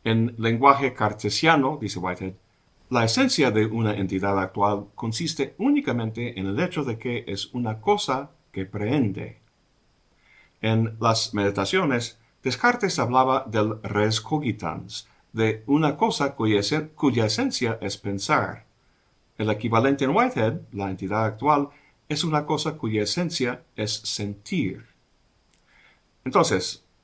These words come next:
tenemos el siguiente esquema, esquema básico. La entidad actual prehende o siente datos en su entorno, apropiándolos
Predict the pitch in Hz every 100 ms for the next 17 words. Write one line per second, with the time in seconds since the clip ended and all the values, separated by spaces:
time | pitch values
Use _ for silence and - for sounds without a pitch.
0 | 113 135 143 180 170 - - 110 110 120
1 | 139 135 110 120 117 113 101 - - 104
2 | 90 95 90 - 80 - _ _ _ _
3 | _ _ 104 101 101 95 160 202 202 135
4 | 107 110 110 - 113 117 180 160 110 113
5 | 104 98 - 151 160 156 104 104 101 120
6 | - 101 95 95 95 92 92 151 101 98
7 | - _ _ _ 196 - 101 - 170 247
8 | 131 98 170 - -